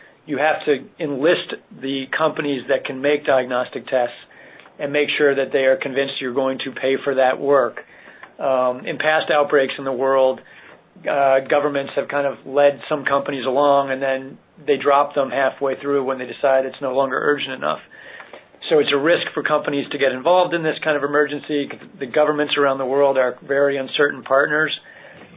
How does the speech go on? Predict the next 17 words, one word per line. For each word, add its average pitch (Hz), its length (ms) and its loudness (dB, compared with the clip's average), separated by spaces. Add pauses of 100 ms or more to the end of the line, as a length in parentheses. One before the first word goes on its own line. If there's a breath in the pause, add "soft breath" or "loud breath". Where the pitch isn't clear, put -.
But 151 140 2
presuming 165 720 0 (400 loud breath)
we 151 120 2
can 147 120 -8
get 151 140 4
over 165 220 6
that 139 200 6
and 135 160 -2
governments 156 380 2 (120)
show 156 160 4
their 147 220 4
full 147 160 2
intent, 143 480 -2 (180)
it 151 120 -10 (120)
should 196 140 0
be 165 140 -2
possible 170 680 0